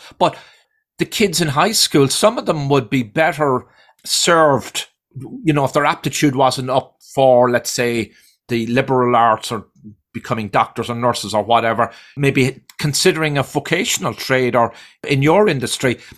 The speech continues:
And even if they are the brightest people in the class, it could still be a, a, a great way for them to, uh, go straight into the workforce, um,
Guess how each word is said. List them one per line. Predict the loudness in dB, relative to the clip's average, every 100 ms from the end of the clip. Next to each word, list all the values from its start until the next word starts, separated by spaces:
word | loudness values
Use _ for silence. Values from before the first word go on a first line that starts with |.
| _ -4
And | -2 0
even | -2 0 -2
if | 2
they | 4
are | 4
the | 2
brightest | -2 2 2 2 -6 -4
people | 0 0 0
in | -4
the | -6
class, | -2 0 0 -2
it | -6
could | -6
still | -4 2 2
be | 4 2 0 -20 _ _ -4
a, | -4 -2
a, | -4 0
a | 0
great | 0 -2 2 2 2
way | 2
for | 0 0
them | -2 -4
to, | -4 -2 2 2
uh, | 2 0 _ _ _ -4
go | -2
straight | 0 -2 0 2 2 0
into | -6 -6
the | -2
workforce, | 0 -2 -4 0 0 0 -4 -6 _ _ _ 0
um, | 2 4 2 -2 -10